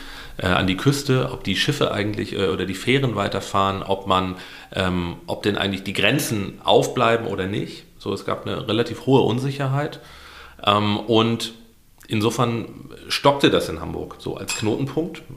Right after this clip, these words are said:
Ähm, und, ähm, dann verblieben die Menschen hier. Ähm, und, äh, manchmal nur eine Nacht, zwei Nächte. Äh, aber ich glaub, in so einem Zug sind dreihundert, vierhundert Menschen so untergebracht. So, wenn dann ein Zug und noch ein Zug kommt und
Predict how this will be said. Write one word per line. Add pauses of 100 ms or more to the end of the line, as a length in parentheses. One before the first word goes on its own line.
Ähm, (440)
und,
ähm,
dann
verblieben
die
Menschen
hier. (380)
Ähm, (100)
und,
äh,
manchmal
nur
eine
Nacht,
zwei
Nächte. (840)
Äh,
aber
ich
glaub,
in
so
einem
Zug
sind
dreihundert, (140)
vierhundert (200)
Menschen (160)
so
untergebracht.
So,
wenn
dann
ein
Zug
und
noch
ein
Zug
kommt
und